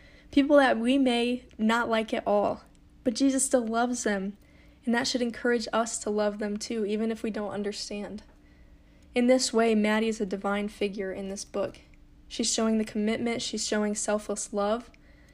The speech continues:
and I think her character is very, very impor-, important. It's important enough to transform Jaber's mindset.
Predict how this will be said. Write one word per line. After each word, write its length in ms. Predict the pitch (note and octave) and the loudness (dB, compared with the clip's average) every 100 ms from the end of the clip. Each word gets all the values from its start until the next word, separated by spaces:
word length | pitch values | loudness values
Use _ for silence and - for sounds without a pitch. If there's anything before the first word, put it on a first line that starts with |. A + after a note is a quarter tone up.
| - | -6
and 80 | A3+ | -4
I 60 | A3 | -2
think 240 | A#3 A3+ | -2 -2
her 260 | G#3+ G#3 G3 | 0 0 0
character 540 | - A#3+ B3+ B3+ G3+ | -2 0 0 0 -2
is 80 | G3+ | 0
very, 240 | G#3 G3+ | 0 0
very 280 | G3+ G3 F#3+ | -2 -4 -6
impor-, 360 | G3 G#3+ G3+ - | -8 -4 -4 -4
important. 680 | G#3+ G#3+ - G#3+ F#3 F3+ - - - - - - - - - - - - | -2 -2 0 0 -2 -10 -14 -20 -20 -20 -20 -20 -20 -20 -20 -20 -10 -4
It's 120 | A#3+ | -2
important 440 | B3 - D4 D#4 B3 | 0 6 6 6 2
enough 260 | G#3 G#3+ | 0 -2
to 80 | - | -6
transform 840 | - A3 G#3+ - - G#3+ G#3 G3+ - | -6 -2 -2 -4 -4 -2 0 -4 -6
Jaber's 520 | G#3 G#3 G#3 G3 G3+ | 0 2 2 0 -4
mindset. 600 | G3 F#3 G3 - - - | -4 -6 -8 -8 -10 -14